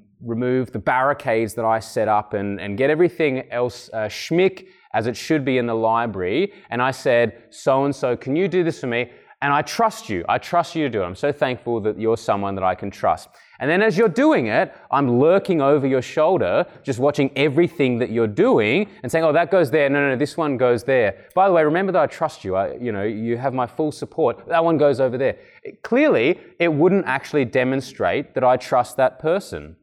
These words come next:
right? If I trust you, I would ask you,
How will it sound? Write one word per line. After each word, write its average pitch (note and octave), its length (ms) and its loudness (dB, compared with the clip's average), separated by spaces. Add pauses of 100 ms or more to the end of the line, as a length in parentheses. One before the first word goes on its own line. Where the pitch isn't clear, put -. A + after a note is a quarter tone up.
right? F#2 300 2 (800)
If E3+ 180 0
I A3+ 140 4
trust - 560 -2
you, A#2+ 260 0 (200)
I C3+ 120 2
would D3+ 260 2
ask A#2+ 380 0
you, E3+ 360 0